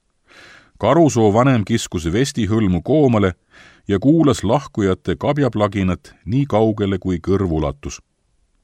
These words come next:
Ilm oli väga jäiseks muutunud ja karge õhk seisis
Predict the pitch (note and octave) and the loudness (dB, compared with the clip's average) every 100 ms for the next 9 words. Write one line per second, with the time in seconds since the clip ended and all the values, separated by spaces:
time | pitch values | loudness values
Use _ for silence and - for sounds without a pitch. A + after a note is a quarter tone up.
0 | _ _ _ _ _ _ - _ _ _ | _ _ _ _ _ _ -20 _ _ _
1 | _ F2+ D#3 D#3 D#3+ C#3 D3 D3 C3+ C3 | _ 0 2 4 4 4 2 2 2 2
2 | G2 F#2 F#2+ F2+ E2+ E2+ D#2+ - _ _ | 0 -2 -2 -2 -2 -4 -4 -6 _ _
3 | _ - F2 E2+ G2 B2+ C3+ A#2 A2 A#2+ | _ -6 -2 0 0 2 0 0 0 -2
4 | - - G#2+ G2+ F#2+ | -6 -4 -2 -2 -6